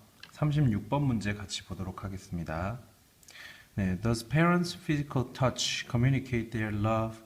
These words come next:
to the teenager?" 하고 물어보고 있네요. 부모의 신체적인 접촉이 communicate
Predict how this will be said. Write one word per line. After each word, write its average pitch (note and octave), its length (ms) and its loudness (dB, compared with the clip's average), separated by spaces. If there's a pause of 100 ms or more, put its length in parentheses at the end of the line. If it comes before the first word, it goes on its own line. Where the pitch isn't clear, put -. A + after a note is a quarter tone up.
(400)
to - 120 -2
the G#2+ 100 2
teenager?" A2+ 600 0 (100)
하고 G2 220 -4
물어보고 F2+ 400 -4
있네요. F2+ 440 -2 (680)
부모의 B2 600 6
신체적인 D#3+ 680 -2
접촉이 A#2 1080 0 (240)
communicate D#3 840 -2